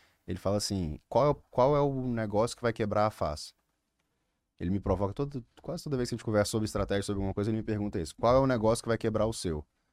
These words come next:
Não é melhor você construir esse negócio? Ou, ou participar dele?" Porque em algum momento a advocacia não vai ser mais isso. Né? O Richard Susskind, que é um autor que fala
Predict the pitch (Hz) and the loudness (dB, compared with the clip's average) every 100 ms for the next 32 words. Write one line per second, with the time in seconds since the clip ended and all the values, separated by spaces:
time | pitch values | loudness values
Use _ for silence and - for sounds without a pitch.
0 | _ - 151 135 113 101 101 120 104 92 | _ -4 0 4 4 2 0 -2 -2 -2
1 | 90 85 85 90 101 78 - _ 87 90 | -2 -2 -2 -2 -2 -4 -12 _ -6 -6
2 | _ 92 - 92 - - 85 101 85 87 | _ -2 -2 -2 -4 -2 0 0 -2 -6
3 | _ _ _ _ _ _ 104 110 104 120 | _ _ _ _ _ _ -4 0 2 4
4 | 131 110 117 135 135 147 143 - 117 139 | 2 2 0 0 0 0 0 0 0 0
5 | 151 160 - 151 151 156 160 98 - _ | 0 0 0 -2 -2 0 -2 -4 -10 _
6 | _ _ _ _ _ _ 90 101 95 113 | _ _ _ _ _ _ 0 2 2 0
7 | 113 117 - 113 - 127 135 - 104 101 | -2 -6 -4 -6 -4 -4 -4 -2 -2 0
8 | 90 - 95 90 92 - 92 92 80 | -2 -4 -4 -4 -8 -2 0 2 -2